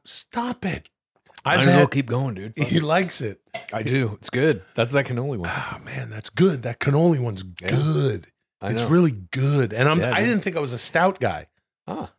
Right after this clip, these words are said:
Speaker 1: That whole, like, I skip all that shit back when I was drinking beer. It was always l-, lager. That's a Canadian.
Speaker 2: Sure.
Speaker 1: Give us the lager. But the stout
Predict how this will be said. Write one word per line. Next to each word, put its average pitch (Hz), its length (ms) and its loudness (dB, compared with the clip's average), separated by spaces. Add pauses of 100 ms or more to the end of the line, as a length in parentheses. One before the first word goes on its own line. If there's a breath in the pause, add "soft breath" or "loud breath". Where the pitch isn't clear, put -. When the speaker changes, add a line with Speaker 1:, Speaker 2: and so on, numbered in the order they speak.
(140)
Speaker 1:
That 160 140 0
whole, 185 320 6
like, 151 300 0
I 147 100 2
skip - 380 -2
all 127 120 4
that 98 200 -4
shit - 260 -6
back 107 240 -2
when 110 100 -6
I 104 60 -2
was 101 140 -4
drinking 104 380 -6
beer. 98 220 -6
It 95 40 -12
was 107 100 -10
always 139 320 -2
l-, 107 220 -14
lager. 117 560 0
That's 107 220 -8
a 110 40 -8
Canadian. 110 680 -6
Speaker 2:
Sure. 127 540 -2
Speaker 1:
Give 127 180 0
us 127 100 0
the 110 160 -4
lager. 104 420 0 (320 loud breath)
But - 140 -6
the 117 80 -4
stout 165 480 0